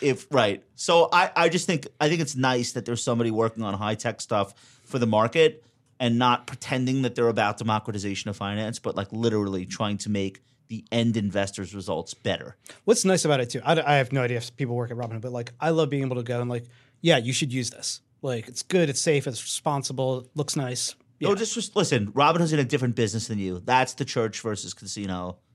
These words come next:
Speaker 2: Yeah.
Speaker 1: thing writ large. Um, let's, let's talk about bubbles, because I feel like there's, once again, uh, just a new, like, outcropping of people screaming bubble. It makes sense to me. There is a lot of bubble-ish behavior.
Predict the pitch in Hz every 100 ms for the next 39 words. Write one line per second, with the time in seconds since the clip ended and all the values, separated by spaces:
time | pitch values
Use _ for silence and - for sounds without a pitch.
0 | - 131 - 120 98 95 107 - 98 87
1 | 80 - - _ - 131 135 135 127 123
2 | _ _ 170 175 - - - 214 190 160
3 | 127 127 131 156 147 - 120 - 123 117
4 | 107 - - 123 - 139 131 113 - 117
5 | 104 - - _ _ - 123 120 131 113
6 | 110 120 143 - _ _ _ - 110 107
7 | 107 104 - 120 - 123 113 113 117 107
8 | 107 107 - 110 113 - 127 113 123 110
9 | 98 - 120 110 - 113 107 98 107 107
10 | 131 139 127 117 127 - 117 113 - 143
11 | 143 143 _ _ _ 131 - 135 135 123
12 | 117 - 120 107 120 123 110 - - 110
13 | 101 101 131 156